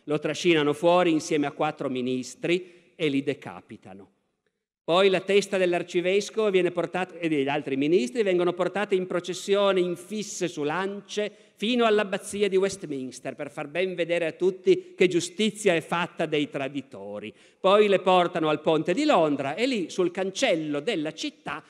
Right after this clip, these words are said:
le piantano lì in bella vista. La testa dell'arcivescovo, in modo che si capisca bene chi è, gli piantano in, gli inchiodano in testa una mitria rossa, in modo che si veda che è lui.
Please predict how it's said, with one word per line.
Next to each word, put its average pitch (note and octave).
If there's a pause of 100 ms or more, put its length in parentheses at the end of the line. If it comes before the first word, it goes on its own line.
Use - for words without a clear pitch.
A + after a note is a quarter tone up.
le D4+
piantano F#3
lì C#3+
in C3+
bella C#3+
vista. B2 (200)
La F3+
testa A3
dell'arcivescovo, F#3+
in G#3+
modo G3+
che F3+
si F#3+
capisca F3
bene F3
chi G#3+
è, B2
gli G#3
piantano A#3
in, A3+
gli A#3
inchiodano A#3
in A3
testa E3
una F#3+
mitria D#3+
rossa, - (340)
in F#3+
modo C#3
che E3
si F#3+
veda B2+
che C3+
è C3+
lui. F2+